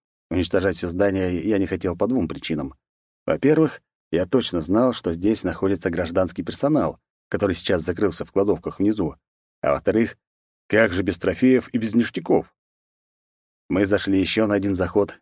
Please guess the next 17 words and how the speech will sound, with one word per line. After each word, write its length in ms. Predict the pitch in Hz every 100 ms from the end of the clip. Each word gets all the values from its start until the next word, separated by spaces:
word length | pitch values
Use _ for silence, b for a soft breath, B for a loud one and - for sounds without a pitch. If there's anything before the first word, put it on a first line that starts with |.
| -
и 60 |
дракон 340 | 110 110 120 107
снова 460 | - 92 107 98
выплюнул 400 | 95 92 90 90
струю 320 | 82 90 92
огня. 400 | 92 98 82 67 - _ _ _ _
Второй 280 | - - 104
заход 320 | 104 104 -
был 200 | 95 107
контрольным. 640 | 90 127 120 90 69 62 - _ _ _ _ -
Шнырька 380 | - 175 175 151
показал, 360 | 131 123 156
что 160 | - -
те 160 | 101 95
счастливчики, 600 | - 90 127 120 - -
которые 320 | 82 87 85
выжили, 400 | 135 95 76